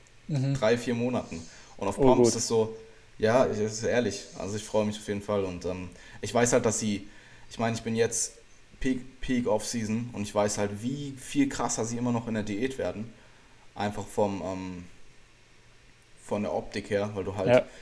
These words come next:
Speaker 2: diese, diese Teilung auch zwischen Arm und Schulter wieder bekommst und so weiter. Und offensichtlich verlierst du auch Fett an der Schulter selbst und ich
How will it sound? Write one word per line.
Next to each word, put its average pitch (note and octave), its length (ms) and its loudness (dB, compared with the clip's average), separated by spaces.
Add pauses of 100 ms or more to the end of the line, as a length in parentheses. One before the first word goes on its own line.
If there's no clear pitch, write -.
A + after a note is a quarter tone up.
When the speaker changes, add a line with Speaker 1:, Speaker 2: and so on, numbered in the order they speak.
(240)
Speaker 2:
diese, G2 280 -6
diese G2 300 -6
Teilung A2+ 380 -2
auch G#2 120 -2
zwischen G#2+ 280 -10
Arm G#2 280 -2
und G#2 120 -4
Schulter A2+ 280 -4
wieder G2+ 140 2
bekommst G2+ 380 -4
und F#2+ 100 -10
so G2 120 -6
weiter. F#2+ 340 -2 (520)
Und F#2 200 -8
offensichtlich G2+ 520 -6
verlierst G2+ 280 -2
du E2 60 -2
auch - 120 -4
Fett - 380 -2
an A2+ 160 0
der A2 80 2
Schulter G#2 320 -4
selbst G2+ 360 2
und E2 220 -10
ich - 320 -12